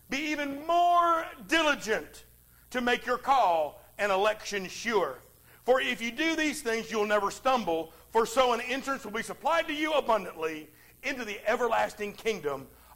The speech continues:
of our Lord and Savior, Jesus Christ." There, beginning in verse five, Peter gives us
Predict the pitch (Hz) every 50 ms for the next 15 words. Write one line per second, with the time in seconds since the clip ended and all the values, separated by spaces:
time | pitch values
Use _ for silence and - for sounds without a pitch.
0 | - - 170 180 175 170 170 170 170 170 170 175 175 170 - 190 175 165 147 131
1 | 131 127 127 123 - - - - - _ _ - - - 120 156 165 156 143 127
2 | 139 - - - - 160 143 120 113 113 - - - - - - - - - _
3 | _ _ _ _ _ - _ _ _ _ - - 170 254 285 320 311 285 302 262
4 | 285 294 294 294 294 285 285 311 285 247 240 240 208 247 254 247 - - - -
5 | 233 233 233 240 233 240 247 247 - - - - - - - - - - _ _
6 | _ _ - - 302 349 381 359 349 330 330 320 302 269 - - - - - _
7 | _ _ - 151 220 294 311 269 226 180 233 226 214 220 214 214 - - -